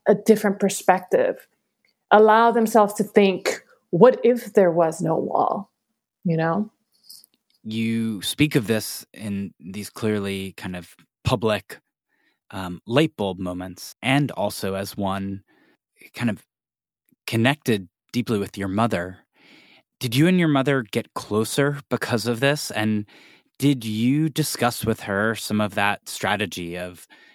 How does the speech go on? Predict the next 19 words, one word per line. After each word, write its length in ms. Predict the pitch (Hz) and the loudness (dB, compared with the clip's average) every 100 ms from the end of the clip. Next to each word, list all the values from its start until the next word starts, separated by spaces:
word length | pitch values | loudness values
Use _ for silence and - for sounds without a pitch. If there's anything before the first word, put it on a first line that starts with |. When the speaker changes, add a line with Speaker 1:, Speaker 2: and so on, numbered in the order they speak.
| _ | _
Speaker 2:
you 100 | 95 | -10
know, 200 | 90 90 | -8 -8
the, 420 | 92 92 92 92 104 | -8 -8 -8 -12 -12
the 140 | 104 | -12
choice 480 | - 104 101 98 - | -6 -4 -4 -8 -12
to 380 | - 98 95 95 | -10 -10 -8 -10
wear 220 | 95 98 | -10 -10
stilettos, 640 | - 107 101 98 90 90 - | -8 -6 -4 -4 -6 -10 -12
or 140 | 110 107 | -8 -4
that 140 | 110 | -4
moment 440 | 113 110 107 104 80 | 0 0 0 -2 -4
where 160 | 101 | -8
you're, 460 | 95 90 95 95 95 _ | -8 -8 -8 -8 -12 _
you're 200 | 113 113 | -6 -4
recognized 840 | 104 117 - 104 90 85 82 - | 0 -2 -4 -6 -6 -6 -12 -12
as 360 | 87 87 - - - | -10 -10 -14 -14 -12
a 60 | |
señorita? 800 | 101 - 101 92 90 92 82 80 _ - | -10 -6 -6 -6 -8 -10 -12 -14 _ -16
Did, 160 | 92 | -16